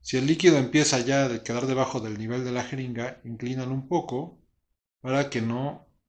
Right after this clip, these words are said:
se te arruine tu decant, ¿vale? Ya lo tenemos aquí. Y este es el chiste. Cuando usas jeringa tienes que liberar muy lento el líquido,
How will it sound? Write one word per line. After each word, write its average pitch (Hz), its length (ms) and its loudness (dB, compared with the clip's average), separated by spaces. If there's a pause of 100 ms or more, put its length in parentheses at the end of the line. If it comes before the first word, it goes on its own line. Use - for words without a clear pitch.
(100)
se 131 380 -4
te 131 500 -10
arruine 117 760 -10 (1600)
tu 147 560 -2
decant, - 500 -12 (540)
¿vale? 135 240 -12
Ya 135 160 2
lo 143 160 2
tenemos 175 720 0 (640)
aquí. 175 500 -6 (760)
Y 165 80 8
este 180 160 8
es - 80 4
el 143 100 4
chiste. 131 640 2 (560)
Cuando 160 240 2
usas 220 220 2
jeringa 170 420 6
tienes 180 260 2
que 143 100 0
liberar 123 500 0
muy 151 420 2
lento 139 320 2
el 135 80 2
líquido, 127 420 -2